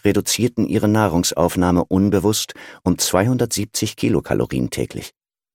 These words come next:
Zwar verbrauchten sie aufgrund des längeren Bettliegens auch etwas weniger Kilokalorien,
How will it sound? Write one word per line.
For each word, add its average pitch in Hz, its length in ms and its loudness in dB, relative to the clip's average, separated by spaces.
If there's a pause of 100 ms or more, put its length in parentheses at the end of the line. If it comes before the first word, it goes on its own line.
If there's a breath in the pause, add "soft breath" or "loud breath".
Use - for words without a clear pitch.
(460)
Zwar 76 260 2
verbrauchten 85 580 0
sie 92 240 4
aufgrund 85 500 2
des 82 200 0
längeren 85 420 2
Bettliegens 90 640 0
auch 90 200 0
etwas 87 240 0
weniger 85 380 2
Kilokalorien, 92 840 0